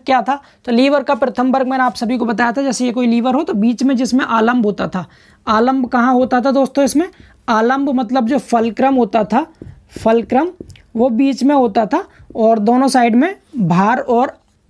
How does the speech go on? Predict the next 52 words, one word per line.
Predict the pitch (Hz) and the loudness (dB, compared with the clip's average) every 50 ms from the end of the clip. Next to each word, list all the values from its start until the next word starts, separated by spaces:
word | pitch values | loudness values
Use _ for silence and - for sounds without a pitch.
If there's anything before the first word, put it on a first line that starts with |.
| - - - - - | -20 -20 -14 -6 -2
प्रयास | 247 247 247 240 254 254 - 240 | 0 2 2 2 0 0 0 0
लगा | 233 220 208 208 | 0 2 2 2
होता | 190 180 175 165 143 131 | 2 0 -2 -4 -6 -8
था, | - 170 165 | -6 -8 -8
ठीक | - - 277 - | -4 -6 -6 -6
है। | 453 | -6
तो | - - - _ - - | -12 -14 -20 _ -8 -4
इसमें | 349 247 - - 269 277 277 | -2 0 2 2 2 4 4
भी | 294 - | 2 2
आलंब | - 240 240 240 247 269 277 294 277 | 2 2 2 2 2 0 0 0 -2
बीच | 233 220 247 254 196 - | 0 0 0 0 0 0
में | 233 247 247 | 0 2 4
ही | 247 240 | 4 4
है, | 269 349 | 2 2
तो | 381 - | 0 -2
इसीलिए | 262 214 - 240 240 247 262 | -4 -2 0 2 2 4 2
हम | 262 247 | 2 2
कह | - 233 | 0 0
देंगे | 220 226 240 254 247 | 0 0 0 -2 -2
क्या | - 320 320 | 0 0 0
कि | 285 311 | 0 0
जो | 247 269 220 | 0 0 -2
स्टील | 196 - - 233 233 226 | -2 -2 0 0 2 4
यार्ड | 226 220 208 214 226 | 4 4 4 2 2
है | 220 | 2
हमारा | 208 214 220 285 370 - - - - _ - | 2 2 0 0 -2 -4 -10 -20 -20 _ -4
वो | 254 254 | -4 -2
प्रथम | - 285 262 - - 269 269 | 0 -2 -2 0 0 0 2
वर्ग | 254 254 240 - - | 2 0 -2 -4 -4
के | 302 | -2
लीवर | 269 254 240 233 233 240 220 | 0 0 0 2 0 -2 -2
के | - 359 453 - _ | -4 -8 -10 -10 _
सिद्धांत | - - 262 196 196 214 208 214 208 | -6 -4 -2 0 0 0 0 0 -2
पर | 247 233 | -2 0
कार्य | 233 226 208 208 220 | 0 0 0 0 0
करता | 196 214 196 - - | -2 -2 -2 -2 -4
है, | 320 381 - - - _ - 214 | -4 -4 -6 -12 -20 _ -6 -4
because | 220 208 269 269 269 233 | -2 0 2 2 2 2
यहाँ | 247 254 | 0 0
पर | 247 254 269 | 0 0 0
आलंब | 254 240 240 254 254 247 | 0 0 0 0 -2 -2
जो | 214 277 - | -2 -4 -2
एफ | - 254 277 - - | -2 -2 0 0 0
लिखा | 262 269 202 - - 240 | 0 0 0 0 0 0
हुआ | 247 254 262 | 0 2 2
है | 269 285 | 0 0
ये | 294 | 0
आलंब | - 220 226 220 233 254 262 240 | 0 0 2 2 2 2 2 0
है | 247 | 0
दोस्तों, | 240 254 240 202 - - | 0 -2 -2 -2 -4 -6
फलक्रम | 302 - - 226 220 202 247 240 247 240 | -4 -2 -2 -2 -2 -2 -2 -2 0 0
है, | 240 339 - | 0 -2 -4